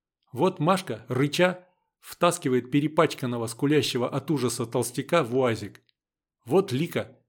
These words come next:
выбив боковое стекло стволом А К М, даёт длинные очереди. Вот Светка, прищурившись, стреляет из грозы гранатой и тут же следом короткими очередями стреляет по боевикам. Натка рванула к машине.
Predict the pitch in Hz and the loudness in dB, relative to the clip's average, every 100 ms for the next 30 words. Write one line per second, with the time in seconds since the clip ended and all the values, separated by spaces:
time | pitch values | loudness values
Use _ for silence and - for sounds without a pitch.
0 | - 127 170 127 120 139 160 156 139 - | -6 0 2 2 2 4 4 4 4 2
1 | 143 151 151 - 135 143 135 - 135 143 | -4 0 0 2 2 4 2 0 -2 4
2 | 165 160 104 - _ - 120 139 180 180 | 4 4 -2 -8 _ -4 2 4 4 0
3 | - 110 139 147 139 139 139 123 127 104 | -6 0 2 2 2 0 0 -2 -2 -8
4 | 104 104 _ _ - 113 175 196 123 160 | -8 -14 _ _ -12 0 0 2 0 0
5 | 160 123 - 139 139 - 190 156 - 139 | 0 -8 -2 0 0 2 0 0 -2 -6
6 | - _ - - 139 160 160 135 170 123 | -8 _ -8 -2 2 4 6 4 2 0
7 | 139 139 143 160 131 147 139 120 101 - | 2 2 2 2 4 4 2 -2 -8 -14
8 | _ - 175 - 214 147 - 117 - 196 | _ -6 -6 -2 0 0 0 -4 2 2
9 | 143 110 - _ - 139 175 160 143 127 | 2 -2 -10 _ -2 2 4 2 0 -2
10 | - 131 139 139 160 165 117 - 127 135 | -2 0 0 2 2 2 0 0 2 4
11 | 143 - 131 120 131 127 131 117 98 - | 4 2 -2 2 2 2 -2 -4 -6 -16
12 | _ _ _ _ _ - 123 180 - 131 | _ _ _ _ _ -6 0 0 0 0
13 | 117 135 143 131 120 127 - 113 101 | 2 2 2 0 0 -2 -2 -6 -8